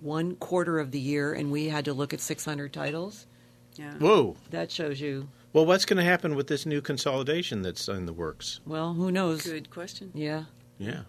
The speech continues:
Speaker 3: Is that
Speaker 1: Not
Speaker 3: good or
Speaker 1: yeah.
Speaker 3: bad for readers?
Speaker 2: It, it
Speaker 1: Uh,
Speaker 2: do-,
Speaker 1: hard to
Speaker 2: it doesn't
Speaker 1: say.
Speaker 2: have to be bad. I mean,
Speaker 1: Yeah.
Speaker 2: Random House is so big
Speaker 3: I love how you
Speaker 2: already.
Speaker 3: couched that. It doesn't have to be bad.
Speaker 2: But, you know, well, big business. I mean, we're all,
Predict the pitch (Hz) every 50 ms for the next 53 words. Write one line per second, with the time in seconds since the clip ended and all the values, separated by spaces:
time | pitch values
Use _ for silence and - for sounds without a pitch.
0 | - - - - 101 - 113 107 139 147 - 113 120 135 135 - 147 127 135 147
1 | 170 127 - - 87 80 80 82 78 73 73 - - - - - - - - -
2 | - - - - - - - - - - - 180 190 285 214 196 196 202 208 208
3 | 208 208 208 196 233 233 - 208 214 220 - 226 226 233 220 196 185 202 196 202
4 | - - 170 143 147 123 - 139 135 151 151 131 123 - - 151 139 135 135 165
5 | 160 156 156 156 160 165 165 165 165 180 165 151 143 - - 135 - - - 160
6 | 151 156 156 143 - 156 147 151 175 208 254 - - 156 135 113 113 117 117 -
7 | - 135 131 123 - - - - 73 - - - 87 - - 117 110 - 90 85
8 | - 127 143 151 - - - 87 87 - - - - - - - - 240 240 240
9 | - 240 254 247 247 247 233 175 180 233 254 202 214 247 240 - 196 123 - -
10 | 131 143 139 135 139 139 135 135 135